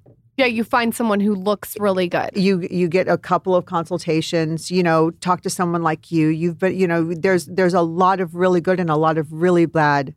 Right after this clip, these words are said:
Speaker 2: really bad plastic surgeons out there.
Speaker 1: Yeah, I think,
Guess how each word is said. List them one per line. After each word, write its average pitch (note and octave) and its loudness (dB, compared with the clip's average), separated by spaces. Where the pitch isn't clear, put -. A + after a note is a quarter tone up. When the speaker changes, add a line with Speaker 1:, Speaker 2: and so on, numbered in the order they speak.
Speaker 2:
really D#3 2
bad B2+ -4
plastic D3 -6
surgeons C#3+ -8
out D3 -6
there. - -8
Speaker 1:
Yeah, F4+ 2
I C4 0
think, C#4 -6